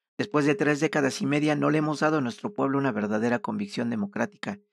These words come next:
No tiene por qué creer en la democracia. Las elecciones de mil novecientos ochenta y ocho, dos mil seis y dos mil doce representan la tumba de la convicción democrática del pueblo. Claro que es un punto de vista parcial. A la izquierda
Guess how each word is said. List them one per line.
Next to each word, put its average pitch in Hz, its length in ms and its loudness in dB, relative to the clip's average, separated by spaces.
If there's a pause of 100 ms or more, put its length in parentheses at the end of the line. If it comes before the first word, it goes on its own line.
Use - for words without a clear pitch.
(240)
No 160 80 -2
tiene 147 200 4
por 120 200 -4
qué 135 120 2
creer 120 360 2
en 117 100 0
la 104 100 0
democracia. 104 680 -4 (400)
Las 135 160 0
elecciones 147 420 0
de 127 80 2
mil 127 140 0
novecientos 120 500 -4
ochenta 107 380 -6
y 120 100 -2
ocho, 135 400 -2
dos 110 140 -8
mil 123 160 -6
seis 139 280 0
y 135 60 -8
dos 104 160 -8
mil 120 160 -2
doce 117 380 -2 (280)
representan 180 520 2
la 143 80 2
tumba 165 260 2
de 156 120 2
la 120 100 2
convicción 113 480 -2
democrática 113 640 -2
del 101 160 -4
pueblo. 101 400 -2 (340)
Claro 165 480 4
que 117 140 2
es 117 100 -2
un 131 100 -4
punto 117 300 -6
de 107 60 -2
vista 110 260 -6
parcial. 120 460 -4 (400)
A 127 100 2
la 110 80 0
izquierda 143 540 -2